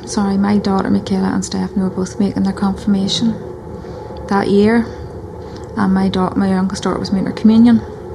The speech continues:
along with wee Michael, supposedly. But, um, the confirmation was first to come up, and, um, it was about two and a half weeks before the confirmation,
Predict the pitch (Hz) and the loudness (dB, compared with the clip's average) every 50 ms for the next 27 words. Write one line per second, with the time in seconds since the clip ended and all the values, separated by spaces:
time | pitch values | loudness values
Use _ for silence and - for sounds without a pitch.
0 | - - - - - - - - - - - 196 190 190 190 190 190 190 190 190 | -12 -12 -12 -12 -10 -10 -10 -10 -10 -8 -6 -2 -2 0 0 2 2 2 2 0
1 | 190 - - 185 185 185 180 180 185 180 - - 190 185 185 - - - - - | 0 -2 -2 -2 0 0 0 -2 -2 -2 0 0 -2 -2 -4 -6 -10 -10 -10 -8
2 | - - 190 180 - 208 - - 285 269 - - - - - - - - - - | -4 -4 -4 -4 -4 -6 -6 -4 -4 -4 -6 -8 -14 -14 -12 -12 -12 -14 -14 -14
3 | - - - - - - - - - - - - - - - 202 196 190 - - | -14 -12 -12 -12 -12 -12 -12 -12 -12 -12 -14 -14 -10 -2 2 4 4 4 2 -4
4 | - - - - 202 202 202 202 196 196 208 196 - - - - - - - - | -8 -8 0 2 2 4 4 4 4 4 2 2 0 -4 -12 -12 -12 -12 -12 -12
5 | - - - - - - - - - - - - - - - - - - - - | -14 -14 -14 -14 -12 -12 -12 -12 -12 -14 -14 -14 -14 -14 -14 -14 -12 -12 -12 -12
6 | - - - - 214 - 220 214 208 208 - 214 202 196 196 214 202 190 190 - | -12 -10 -8 -6 -2 4 4 4 4 6 4 4 4 4 4 2 2 2 0 -4
7 | - - 196 190 - - - - - - - - - - - - - - - - | -2 -2 -2 0 0 -2 -2 -2 -4 -4 -6 -8 -12 -14 -12 -12 -12 -10 -10 -10
8 | - - - 190 180 180 - - - - 180 185 190 185 180 180 175 - - - | -8 -4 -2 -2 -2 -2 -6 -8 -12 -8 -4 -2 0 0 0 -2 -2 -6 -8 -6
9 | 101 98 - - - 92 92 - 190 - - - - - - - - - - - | -4 -2 -2 0 0 -2 -2 -4 -6 -8 -14 -16 -16 -16 -16 -16 -14 -16 -16 -16
10 | - - - - - - - - - - - - - 190 196 190 190 185 - - | -16 -16 -16 -16 -16 -18 -18 -18 -16 -14 -10 -6 -4 -2 -2 0 -2 -2 -4 -6
11 | - - 190 185 190 - - - - - - - 247 240 226 220 220 214 208 - | -4 -4 -4 -2 -4 -6 -8 -10 -14 -12 -8 -2 0 0 2 2 2 0 -2 -2
12 | - 220 208 - - - - - - 202 - - 208 196 196 196 196 - 202 196 | -2 -4 -4 -4 -4 -8 -10 -8 -8 -10 -8 -6 -6 -4 -4 -6 -4 -4 -4 -4
13 | 190 - - 196 190 190 190 190 - - 208 190 190 196 - | -4 -4 -4 -2 -2 -2 -2 -4 -4 -4 -2 -2 -2 -4 -6